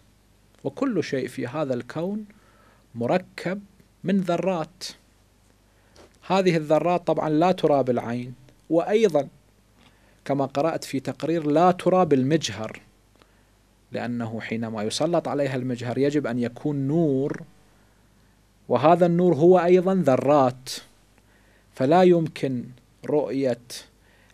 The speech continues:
الذرة بشكل مجرد، وإنما بطرق علمية عرفوا الذرة وعرفوا مكونات الذرة.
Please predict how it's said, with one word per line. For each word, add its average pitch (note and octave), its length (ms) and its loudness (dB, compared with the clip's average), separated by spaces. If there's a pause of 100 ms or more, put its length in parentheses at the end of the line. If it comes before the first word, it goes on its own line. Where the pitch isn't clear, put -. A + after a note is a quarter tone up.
(120)
الذرة C3 640 0
بشكل C#3+ 520 -6
مجرد، A#2+ 720 -2
وإنما D3 500 -4
بطرق D3+ 480 0
علمية C3 760 0 (880)
عرفوا D3+ 640 0 (500)
الذرة C3+ 600 -2
وعرفوا D#3+ 1000 -6 (720)
مكونات B2+ 840 -2
الذرة. G#2+ 600 -10